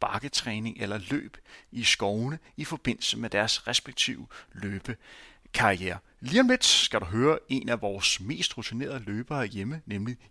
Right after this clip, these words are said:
Jesper Favrskov i V-løberen, som både har været til E M, V M og O L i løb, komme med hans bedste råd til, hvordan han synes, du skal bruge det at træne i skovene eller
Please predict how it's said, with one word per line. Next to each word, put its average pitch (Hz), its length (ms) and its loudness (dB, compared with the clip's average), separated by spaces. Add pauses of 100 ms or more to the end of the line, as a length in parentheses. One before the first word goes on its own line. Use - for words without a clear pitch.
Jesper 113 220 0
Favrskov - 680 0
i 110 100 -6
V-løberen, 104 680 -6
som - 180 -10
både 110 240 -2
har 120 100 -4
været 90 200 -6
til 120 340 -6
E 107 60 -6
M, 117 180 -14
V 120 240 -2
M 104 60 -8
og - 120 -12
O 117 180 -2
L - 120 -2 (220)
i 123 120 -2
løb, 135 280 -2 (400)
komme 127 260 6
med 120 120 -2
hans - 580 2 (500)
bedste 139 280 6
råd 117 300 0 (580)
til, 123 320 4 (240)
hvordan 107 280 4
han 165 160 2
synes, 147 360 2
du 117 80 -8
skal - 180 -4
bruge 127 480 -4 (260)
det 139 160 -2
at - 100 -2
træne 113 460 4
i 247 160 -4
skovene 110 580 2
eller - 260 -2